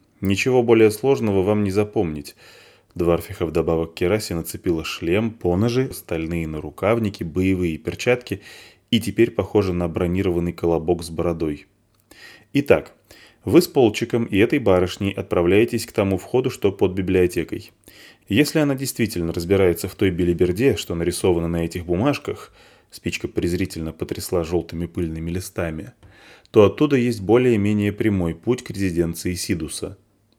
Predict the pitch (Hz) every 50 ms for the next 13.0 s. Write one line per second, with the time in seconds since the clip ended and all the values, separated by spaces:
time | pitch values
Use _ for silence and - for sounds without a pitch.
0 | _ - 127 139 165 143 90 73 71 - _ _ _ _ _ _ _ _ - 92
1 | - 90 82 - - 85 80 73 - - 85 76 71 - - - - _ _ _
2 | _ _ - - 101 92 139 175 151 101 85 - - 90 85 82 80 80 76 -
3 | 113 95 - - - - _ _ _ _ _ _ _ _ - 98 92 90 80 87
4 | 80 85 85 92 117 127 123 104 - 82 82 85 - - 92 87 87 87 87 85
5 | 82 85 85 113 135 - - - - 87 85 85 - 87 82 - 87 87 85 82
6 | 90 90 92 98 107 123 120 98 85 80 - - - 101 104 - _ _ _ _
7 | _ _ _ _ _ _ _ _ _ _ _ - 151 151 143 143 139 139 131 -
8 | 135 127 110 92 104 107 - 90 87 85 - 87 82 82 - - - - 92 -
9 | - - 135 139 - - - _ - - - - 123 - - 80 82 80 - -
10 | 143 135 - 120 107 104 104 - - - - - - 101 95 92 95 139 - -
11 | 104 95 101 104 101 95 98 98 - - - 87 80 - - - _ _ - -
12 | 98 90 85 85 85 - 87 85 82 - - - 87 85 80 78 76 80 82 -